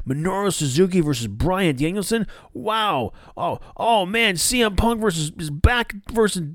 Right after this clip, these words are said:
versus Daniel Garcia. Wow." You know, it's, it's,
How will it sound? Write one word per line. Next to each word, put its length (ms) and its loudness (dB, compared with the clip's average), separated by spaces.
versus 260 -4
Daniel 300 2
Garcia. 420 0
Wow." 500 2
You 100 -2
know, 200 2
it's, 360 -4
it's, 380 -4